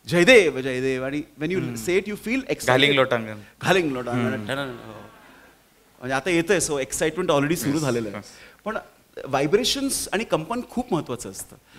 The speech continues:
Speaker 1: आणि, अ, when I was telling Saurabh that even, uh, when you lis-, when you look at Shiva, he also has a Damaru.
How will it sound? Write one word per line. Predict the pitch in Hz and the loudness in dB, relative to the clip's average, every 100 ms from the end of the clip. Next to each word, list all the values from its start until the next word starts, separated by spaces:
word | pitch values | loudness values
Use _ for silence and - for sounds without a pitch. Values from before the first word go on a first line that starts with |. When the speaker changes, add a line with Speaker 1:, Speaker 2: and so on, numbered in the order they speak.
| - - - | -20 -18 -4
Speaker 1:
आणि, | 143 165 180 | 0 2 2
अ, | 147 123 117 113 117 | 2 0 0 -2 -2
when | 127 | -2
I | 139 | -2
was | 139 | -4
telling | 131 135 160 | -6 -6 -4
Saurabh | 110 120 123 | -6 -6 -6
that | 123 120 | -6 -6
even, | 131 139 123 | -8 -6 -8
uh, | 104 101 - | -8 -12 -12
when | 113 | -8
you | 120 117 | -8 -8
lis-, | - - | -10 -10
when | 117 | -6
you | 120 | -6
look | 127 151 | -6 -6
at | - | -6
Shiva, | 123 143 104 - - - - _ 135 | -4 -2 -4 -6 -20 -20 -20 _ -4
he | 139 | -2
also | 160 180 165 | -2 -4 -6
has | 160 | -4
a | 147 | -2
Damaru. | 127 160 | 0 0